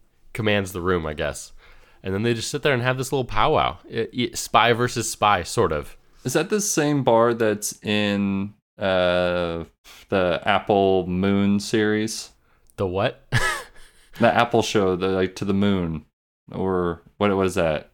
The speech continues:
Speaker 1: For All Mankind?
Speaker 2: For All Mankind. That's it.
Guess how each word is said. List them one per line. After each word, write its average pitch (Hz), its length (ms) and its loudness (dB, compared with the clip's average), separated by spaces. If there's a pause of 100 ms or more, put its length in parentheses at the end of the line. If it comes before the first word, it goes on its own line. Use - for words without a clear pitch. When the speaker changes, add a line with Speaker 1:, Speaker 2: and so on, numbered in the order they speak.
Speaker 1:
For 113 200 -2
All 120 140 6
Mankind? 127 600 0 (220)
Speaker 2:
For 113 100 0
All 101 120 4
Mankind. 90 560 0 (100)
That's 85 240 -4
it. 76 200 -10